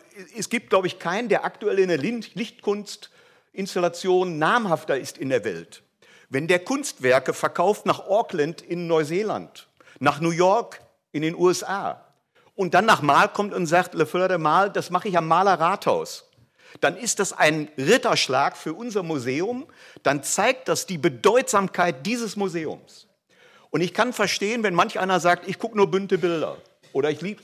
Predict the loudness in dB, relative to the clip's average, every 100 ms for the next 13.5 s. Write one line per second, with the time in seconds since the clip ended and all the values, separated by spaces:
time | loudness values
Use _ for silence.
0 | -2 0 2 -2 -4 -6 -4 -2 0 -2
1 | -6 -10 -12 -18 -20 -14 -8 -6 -6 0
2 | 2 2 0 0 -2 -4 -8 _ _ -8
3 | -8 -8 -8 -4 -4 -4 -6 -6 -6 -10
4 | _ -6 -2 0 0 2 0 0 -6 -8
5 | -8 -8 -10 -14 -16 -20 -20 -20 -20 -20
6 | -20 -8 -2 0 0 -4 2 4 4 2
7 | 0 0 0 0 -2 -6 -6 -6 -6 -6
8 | -4 -4 -4 -8 -20 _ _ _ -6 -6
9 | -6 -8 -6 2 4 4 4 0 -4 -12
10 | -14 -10 -8 -6 -6 2 4 6 4 2
11 | -4 -6 -6 -6 -2 0 2 0 2 -2
12 | -6 -8 -6 -6 -8 -10 -6 -4 -2 -6
13 | -8 -16 -18 -20 -20